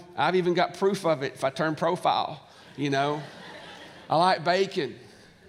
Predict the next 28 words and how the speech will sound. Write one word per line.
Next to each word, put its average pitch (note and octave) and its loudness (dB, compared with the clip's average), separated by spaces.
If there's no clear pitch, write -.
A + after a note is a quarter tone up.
I - 2
like E3+ 4
meat. F#3 0
You C#3+ -2
know, F3+ 2
I, E3+ 4
I F3 4
mean, E3 0
I'm D#3+ -2
kinda F3+ 0
glad E3 0
we're D3+ -2
in D3 2
a C#3 -2
New C#3+ -2
Testament C#3+ -2
world C#3 2
'cause C#3 0
it C#3 -2
opened D#3+ 0
up D3+ -4
a C#3+ -4
lot E3+ 4
of D#3+ -6
cuisine, F3+ 0
<laughs> - -20
you D3 0
know. D#3 0